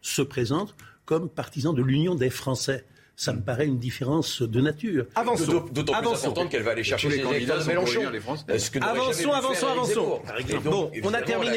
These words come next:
Speaker 3: la chasse aux électeurs de Mélenchon est lancée.
Speaker 2: On a terminé sur ce sujet, et puis dans la tribune des sportifs, euh,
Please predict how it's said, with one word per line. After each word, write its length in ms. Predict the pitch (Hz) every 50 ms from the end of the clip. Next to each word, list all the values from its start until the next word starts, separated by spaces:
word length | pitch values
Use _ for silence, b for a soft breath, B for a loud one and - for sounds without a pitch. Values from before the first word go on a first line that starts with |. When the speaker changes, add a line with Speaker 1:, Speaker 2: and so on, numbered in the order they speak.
| 208 170
Speaker 3:
la 0 |
chasse 160 | 175 156 147
aux 40 | 135
électeurs 360 | 107 131 123 120 - - 120
de 60 | 117 117
Mélenchon 380 | 113 117 113 110 - - 185
est 60 | 175 135
lancée. 380 | 151 180 170 - - 151 147 135
Speaker 2:
On 180 | 135 139 151
a 120 | 156 156 151
terminé 380 | 151 139 139 147 151 147 151 143
sur 180 | - 147 117
ce 120 | - - 113
sujet, 300 | 107 123 110 117 156 170
et 40 | -
puis 120 | - 113
dans 100 | 107 113
la 60 | 110
tribune 300 | 120 - - 113 117 120
des 100 | 110 110
sportifs, 540 | 104 107 - 117 107 - - 131 147 135 -
euh, 160 | 117 101 104